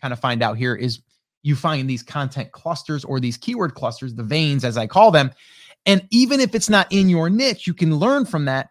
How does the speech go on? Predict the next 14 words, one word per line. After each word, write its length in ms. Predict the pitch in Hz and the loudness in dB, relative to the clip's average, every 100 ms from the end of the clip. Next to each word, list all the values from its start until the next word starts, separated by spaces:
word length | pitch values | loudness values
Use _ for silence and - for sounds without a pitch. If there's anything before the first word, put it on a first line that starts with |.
| - | 2
And 200 | 180 175 | 4 6
then 140 | 214 | 6
you 80 | 220 | 4
can 100 | 185 | 2
go, 180 | 151 - | -2 -4
"Oh, 360 | 190 190 139 - - _ _ _ | 0 0 0 -4 -16 _ _ _
they 280 | 139 196 247 | -6 -2 -2
were, 480 | 240 233 196 165 - _ _ - | 0 0 0 -2 -8 _ _ -6
uh, 140 | 170 156 | -6 -2
you 60 | 175 | -2
know, 100 | 151 | -2
they 200 | 160 226 | -4 -4
were 160 | 226 | 0
using 840 | 185 135 165 202 196 170 151 139 | 0 2 2 6 6 4 0 -2